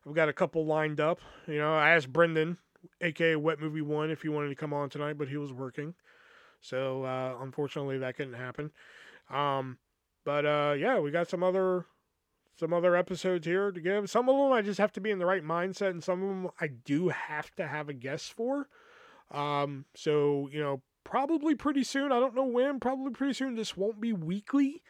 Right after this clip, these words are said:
like it has been. It might be sporadic. Um, but, it, you know, we'll cross that bridge when it gets there. So, uh, thank you guys for listening. And until next week, guys, I am the Artist Georgia One. And remember, be breezy.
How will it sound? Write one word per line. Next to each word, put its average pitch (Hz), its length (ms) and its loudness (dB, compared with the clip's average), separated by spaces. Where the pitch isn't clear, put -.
like 196 200 -2
it 214 80 2
has 233 260 -2
been. 277 180 -4
It 240 80 -6
might 180 200 -2
be 208 100 -4
sporadic. 202 720 -4
Um, 165 420 -4
but, 156 160 0
it, 160 220 0
you 190 100 -4
know, 160 140 0
we'll 175 100 -2
cross 180 300 -2
that 156 180 -4
bridge 165 180 -2
when 165 160 -4
it 160 60 -8
gets 190 240 -6
there. 117 220 -6
So, 147 340 -4
uh, 147 140 -4
thank 170 260 -4
you 180 80 -8
guys 160 240 0
for 165 120 -8
listening. 277 440 -2
And 160 340 2
until 214 480 2
next 269 300 0
week, 196 180 -2
guys, 156 380 0
I 143 160 -6
am 156 120 -4
the 165 100 0
Artist 170 200 2
Georgia 190 280 2
One. 277 340 4
And 156 160 -6
remember, 220 540 4
be 135 160 0
breezy. 123 480 -2